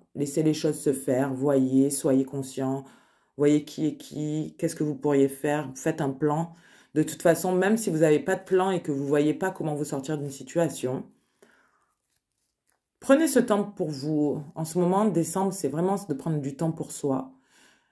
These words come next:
Euh... savoir ce que vous voulez, ce que vous voulez pas, vous guérir de tout, tout, tout ce qui s'est passé en deux mille vingt-deux, faire le point. Et vous verrez que vers, euh,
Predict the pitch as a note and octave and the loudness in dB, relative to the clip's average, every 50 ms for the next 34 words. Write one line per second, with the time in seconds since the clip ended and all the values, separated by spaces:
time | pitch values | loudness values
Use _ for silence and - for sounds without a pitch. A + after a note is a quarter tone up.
0 | _ _ _ - - D3 D3 C#3+ C#3+ C#3+ C#3+ C#3+ C#3 C#3 C#3 C3+ C3+ C3+ C3 B2+ | _ _ _ -4 -2 0 0 0 0 0 0 0 0 0 0 0 0 -2 -4 -4
1 | B2+ - - - - _ _ _ _ _ _ _ _ _ _ _ _ _ _ - | -6 -8 -10 -12 -16 _ _ _ _ _ _ _ _ _ _ _ _ _ _ -20
2 | _ _ _ _ _ _ _ _ _ _ _ _ _ _ _ _ _ _ _ _ | _ _ _ _ _ _ _ _ _ _ _ _ _ _ _ _ _ _ _ _
3 | _ _ _ _ _ _ _ _ _ _ _ _ _ - - - _ _ _ _ | _ _ _ _ _ _ _ _ _ _ _ _ _ -20 -20 -20 _ _ _ _
4 | - - - G3+ F#3+ F3 F3 F#3 F3+ F3+ - - F#3+ F3+ E3+ E3+ E3+ D#3+ D#3 D3 | -12 -4 0 2 2 4 4 4 4 2 0 -2 0 0 0 0 0 0 0 0
5 | C#3+ C#3+ D3 D3 D3 D3+ D3+ D3+ - - F#3 F3 E3+ E3 D3+ E3 E3 D3 D3 C#3 | 0 0 0 0 0 0 -2 -4 -4 -4 -4 -2 -2 -2 0 0 2 2 2 0
6 | C#3+ - C#3+ C#3 C#3 C#3 C#3 C#3+ C#3+ C#3+ C#3 C#3 - _ _ _ _ _ _ _ | 0 -2 -4 -2 -2 -4 -4 -6 -6 -8 -10 -14 -18 _ _ _ _ _ _ _
7 | C#3 C3+ E3+ F#3 D#3 D#3+ E3+ E3 D#3 D3+ D#3 D#3 D#3+ D#3+ D#3 D3+ D3 C#3+ D3 - | -4 -2 0 0 2 4 4 4 4 2 0 0 0 0 0 -2 -4 -4 -6 -6
8 | - E3+ D#3+ D#3+ - - D#3 D3+ - - D#3+ - - - - - C#3+ D3+ D3+ C#3+ | -6 -8 -8 -8 -12 -16 -16 -16 -14 -14 -14 -14 -14 -10 -8 -6 -4 -2 -2 -2
9 | C3+ - D3 C#3+ C#3+ D3 C#3+ C#3+ C#3 C3+ D3 D3 C#3+ C#3 C3 C3+ C3+ C#3 C#3 C#3 | -2 -2 -4 -2 -2 -2 -2 -2 -2 -2 -2 -2 -2 -2 2 2 4 4 4 2
10 | C#3 C#3+ C#3 C#3 - _ _ _ _ _ _ _ - - - G3+ F3+ F#3 F3 D#3+ | 2 0 -2 -6 -12 _ _ _ _ _ _ _ -4 -2 0 2 4 4 4 4
11 | E3+ - - C#3 C#3 C#3+ C#3+ C#3+ C#3+ D3 D3+ C#3+ _ _ _ _ _ _ _ _ | 2 -4 -4 -4 -2 -2 -4 -4 -6 -6 -8 -10 _ _ _ _ _ _ _ _
12 | _ D#3+ D#3+ D#3 D3+ D#3+ E3 D#3+ E3+ E3+ F3 F3+ F3+ F3+ - F#3 D#3 C#3+ C#3+ D#3+ | _ 4 4 4 4 2 2 4 4 4 4 4 2 0 0 -2 -2 0 2 2
13 | E3 E3 D#3+ D#3 D#3 D3+ D3+ D3 D3 D3 | 2 4 2 2 0 -2 -2 -2 -2 -2